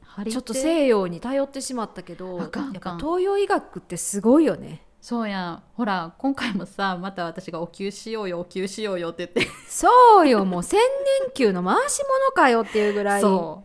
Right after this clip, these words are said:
Speaker 1: う。私、千年灸にめっちゃ「ありがとうございます」って言われてんねんけど。<laughs> おまけいっぱいくれんねん。なんかみんなに宣伝するからさ。
Speaker 2: いやー、でも私も今年、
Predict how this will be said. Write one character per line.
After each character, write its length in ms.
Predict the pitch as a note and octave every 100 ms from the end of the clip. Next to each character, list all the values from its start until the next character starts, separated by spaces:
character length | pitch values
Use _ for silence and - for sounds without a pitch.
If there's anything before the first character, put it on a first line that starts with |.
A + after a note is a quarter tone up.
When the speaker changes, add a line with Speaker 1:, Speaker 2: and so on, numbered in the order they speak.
| -
Speaker 1:
う。 40 |
私、 180 | F#3+ G#3
千 260 | - G4+ G4+
年 180 | G#4
灸 140 | F4+ A#3
に 100 | F#3+
め 120 | F#3+
っ 60 | G#3
ち 80 | C4
ゃ 40 |
「あ 20 |
り 80 | C#4+
が 80 | C#4+
と 80 | A#3
う 20 |
ご 60 | G#3
ざ 100 | A#3
い 60 |
ま 120 | G3
す」 80 | G#3
っ 20 |
て 80 | -
言 60 | F3+
わ 80 | F3+
れ 60 |
て 140 | F3+ F3+
ん 40 |
ね 100 | E3
ん 40 | D#3+
け 100 | A3+
ど。 80 |
<laughs> 1500 | A#3 - _ _ _ _ _ C#4+ - D4+ D#4 - F4+ F#4 - F#4
お 40 |
ま 160 | C#4 F4+
け 120 | D4
い 80 | D4
っ 40 | B3+ -
ぱ 120 | A3
い 100 | A#3+
く 100 | G4+
れ 160 | G4
ん 60 | F#4+
ね 100 | B3+
ん。 380 | G4 - A3 G#3+
な 80 | G#3
ん 40 |
か 120 | F#3+
み 120 | F#3+
ん 60 | C4
な 80 | D#4
に 80 | B3+
宣 200 | A#3 A3+
伝 160 | A#3
す 100 | A#3+
る 80 | G#3+
か 100 | A#3+
ら 120 | -
さ。 420 | - A3+ F#3 G3+ - A#3+ - - - D#4 - G#4+ - - -
Speaker 2:
い 60 |
や 300 | F#3+ G3 F#3+
ー、 60 | G3
で 80 | G#3
も 80 | G3+
私 320 | - G#3+ B3
も 100 | A3+
今 240 | G#3+ A3
年、 640 | A3 A#3+ A#3+ - B3+ B3